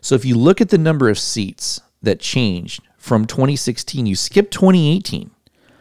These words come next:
and you go to twenty twenty, the next time Trump was actually on the ballot,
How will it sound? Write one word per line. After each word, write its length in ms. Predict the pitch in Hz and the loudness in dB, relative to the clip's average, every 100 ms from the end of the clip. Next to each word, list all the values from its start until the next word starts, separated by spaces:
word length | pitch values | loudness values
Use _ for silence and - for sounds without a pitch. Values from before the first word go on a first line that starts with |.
| _ _ _ - | _ _ _ -6
and 100 | 101 | 0
you 60 | 120 | 2
go 60 | |
to 80 | 139 | 2
twenty 260 | - 135 110 | 2 0 0
twenty, 320 | - 135 87 | 0 0 0
the 160 | 92 | -2
next 300 | 92 120 - | 0 0 0
time 220 | - 131 117 | -2 -2 0
Trump 240 | - 127 | -2 0
was 140 | 104 | -2
actually 380 | - 107 - 98 | -2 -4 -4 -6
on 200 | - 98 | -2 -2
the 60 | 85 | -2
ballot, 520 | 80 110 50 - - | 0 0 0 -4 -16